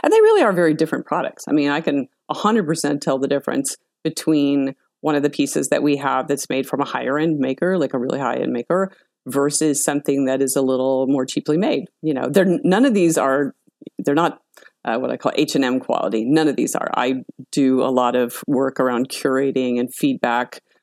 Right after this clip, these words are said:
with our makers to say, you know, what works, what doesn't, what I don't think is gonna fly. Our, our maker, our buyers are picky.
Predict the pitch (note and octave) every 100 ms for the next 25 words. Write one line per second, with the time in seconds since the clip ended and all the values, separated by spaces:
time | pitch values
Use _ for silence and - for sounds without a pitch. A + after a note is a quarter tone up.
0 | _ C#3 C3 B2+ B2 B2+ A#2+ B2 A#2+ -
1 | - - - B2+ B2+ A#2+ C3+ B2 B2 C#3
2 | B2 A#2 - C3 D#3 C#3+ D3 B2 B2 B2+
3 | B2 D3+ D#3 D#3+ D#3 C#3+ - D3+ D3 D3+
4 | C#3+ D3 - C3 C#3+ - C#3+ D3 C3 C#3
5 | - C3+ C#3 - A#2+ D3+ D3+ D3 - C3
6 | - G#3